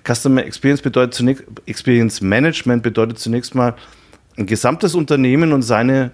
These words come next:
Prozesse möglichst optimal an den Kundenbedürfnissen auszurichten. So, und darauf zahlt ihr jetzt alle ein. Äh, im Marketing genauso wie im Customer Service, genauso wie im Vertrieb, genauso wie in der Produktion.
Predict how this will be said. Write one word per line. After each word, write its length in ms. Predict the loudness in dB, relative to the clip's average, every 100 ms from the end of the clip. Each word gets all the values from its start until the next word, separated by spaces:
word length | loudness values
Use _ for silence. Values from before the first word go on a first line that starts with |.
| _
Prozesse 840 | -6 -6 -4 -2 -2 2 0 0 -10 -20 -20 _ _ _
möglichst 600 | 0 2 2 0 -2 -4 -12
optimal 760 | -4 -4 0 2 4 4 0 -2
an 100 | 0
den 140 | 0 0
Kundenbedürfnissen 1000 | 0 2 2 0 0 -4 -4 -4 -4 0
auszurichten. 800 | -2 -2 -6 -8 -8 -12 -18 -18 _ _ _ _ _ _ _ _ _ _ _
So, 140 | -4 -4
und 140 | 0
darauf 280 | 0 0 -2
zahlt 300 | -2 -2 -2
ihr 80 | -2
jetzt 240 | -2 -2
alle 220 | 0 0
ein. 240 | -2 -6 -12 _ _ _ _ -20 -20 _ _
Äh, 260 | 2 2 2 -6 -10
im 140 | -2 2
Marketing 560 | 2 0 0 2 2
genauso 480 | 2 0 0 2 0
wie 80 | 2
im 120 | 0
Customer 440 | 0 -4 0 0 2
Service, 340 | 2 2 0
genauso 320 | 0 0 0
wie 80 | -2
im 100 | -2
Vertrieb, 340 | -6 -6 -4
genauso 300 | -2 0 0
wie 40 | 0
in 60 |
der 80 | -2
Produktion. 640 | -2 -4 -4 -4 -4 -4